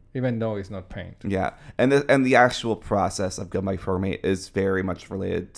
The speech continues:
Speaker 2: to pa-, uh, painting. It uses, uh,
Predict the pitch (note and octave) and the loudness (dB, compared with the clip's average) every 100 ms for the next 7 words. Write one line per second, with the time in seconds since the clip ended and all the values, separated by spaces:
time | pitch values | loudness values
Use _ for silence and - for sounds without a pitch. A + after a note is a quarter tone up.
0 | - F#2+ F#2+ F#2+ - - _ - - F#2 | -8 -6 -4 -6 -10 -18 _ -8 -4 -2
1 | E2 - F#2+ E2+ E2 - - - - G2 | -2 -4 -10 -10 -12 -12 -14 -10 -2 0
2 | F#2+ F2+ F#2 F#2 F#2 - - - G1+ G1+ | 0 0 -2 -2 -4 -6 -8 -6 -4 -4
3 | G1+ | -6